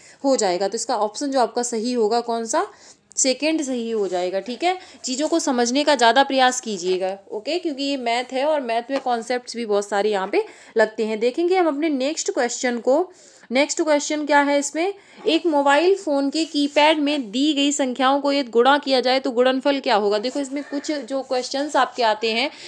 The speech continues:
वो आपके अंडरस्टैंडिंग बेस्ड, अंडरस्टैंडिंग बेस्ड तो आपका पूरा पेपर ही आता है, but मैथ में भी देखना किस तरीके से।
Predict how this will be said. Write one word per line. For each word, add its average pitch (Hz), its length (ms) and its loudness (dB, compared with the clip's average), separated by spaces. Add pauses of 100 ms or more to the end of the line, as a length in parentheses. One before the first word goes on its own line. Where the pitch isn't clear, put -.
(140)
वो 277 60 8
आपके 269 220 4
अंडरस्टैंडिंग 285 640 2
बेस्ड, 269 260 0
अंडरस्टैंडिंग 302 600 0
बेस्ड 285 200 0
तो 294 80 2
आपका 277 200 0
पूरा 294 200 0
पेपर 269 400 2
ही 302 180 0
आता 226 220 2
है, 247 60 2
but 285 160 -4 (100)
मैथ 277 320 0
में 302 180 -2
भी 269 100 -2
देखना 254 280 -2
किस 277 200 -6
तरीके 196 320 -2
से। 196 180 -6